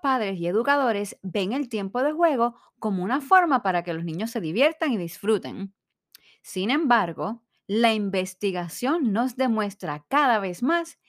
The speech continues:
que esta experiencia temprana puede tener un impacto profundo y positivo que puede durar hasta la adultez. Hay muchos beneficios del juego para los niños. El tiempo de juego,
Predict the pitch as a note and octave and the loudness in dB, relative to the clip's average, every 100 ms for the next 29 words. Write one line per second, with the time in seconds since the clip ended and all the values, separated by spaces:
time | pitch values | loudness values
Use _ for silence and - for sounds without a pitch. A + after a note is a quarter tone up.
0 | - - _ - G#3+ - - E4+ E4 - | -20 -20 _ -2 -2 0 2 2 2 -4
1 | G#3 - F#3+ F3 - E3+ G3+ C4 D4+ D4+ | -6 -4 -6 -8 -8 -6 -2 -2 -4 -2
2 | D4+ D4 C#4 B3+ G3 G3 _ _ _ - | -2 0 0 0 -2 -6 _ _ _ 0
3 | A3 C#4+ D4 G#3+ G3+ B3+ C4 A3 G3 G#3 | 2 4 0 0 0 2 2 0 0 -2
4 | G#3+ G#3 G#3 F3 E3+ F4 F#4+ A#3 A#3 B3+ | 0 -4 -2 -4 0 2 4 2 2 -2
5 | _ _ _ G#3 - G3 F#3+ E3 A#3 F#3 | _ _ _ -8 -4 -4 -4 -2 -2 0
6 | A3+ C4 _ _ _ - G3+ F3 - G3 | -2 -4 _ _ _ -6 -6 -6 0 2
7 | G3 A3+ D4 D4 E4 E4+ _ _ - F#3+ | 2 2 2 2 0 -2 _ _ 0 0
8 | - F#3+ E3+ D#3 D#3 - D3 C#3 - _ | 0 0 2 0 -2 -2 -4 -4 -14 _
9 | _ _ _ _ _ _ - _ C4 F4+ | _ _ _ _ _ _ -20 _ 4 4
10 | C#4+ D4 E4+ C4 G#3+ F#3 - G3 C4+ G#3 | 4 2 0 -2 -2 -4 -4 -2 -2 -2
11 | F#3+ F3 F#3 G3+ F3+ D#3+ D3 D#3 F3+ D3+ | -2 0 -2 -2 -4 -6 -6 -6 -6 -6
12 | - - _ _ _ - - _ _ - | -10 -16 _ _ _ -20 -20 _ _ -12
13 | F3+ E3+ F#3 G3+ G#3 C4+ C4 B3+ C#4 B3+ | -12 -8 -4 -4 0 0 0 2 0 2
14 | G#3 G#3+ | 0 -2